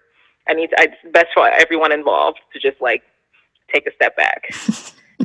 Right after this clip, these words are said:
Speaker 1: So when it comes to mental health, like, we actually, most people start there.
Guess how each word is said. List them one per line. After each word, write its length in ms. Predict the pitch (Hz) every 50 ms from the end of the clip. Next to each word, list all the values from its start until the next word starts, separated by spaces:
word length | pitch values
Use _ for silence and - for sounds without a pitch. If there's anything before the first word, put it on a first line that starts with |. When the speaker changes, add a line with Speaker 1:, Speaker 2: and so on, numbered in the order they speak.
| - - -
Speaker 1:
So 100 | 185 185
when 100 | 196 202
it 100 | 196 -
comes 200 | 233 214 233 247
to 80 | 247
mental 340 | 220 208 202 208 - 190 160
health, 300 | 160 170 170 208 240 240 -
like, 340 | 185 170 160 156 156 151 - - -
we 140 | 160 208 254
actually, 420 | 277 302 302 - - 254 226 196
most 240 | 190 190 202 - -
people 200 | - 311 320 294
start 260 | - - 214 180 165 -
there. 360 | 151 160 233 233 151 151 -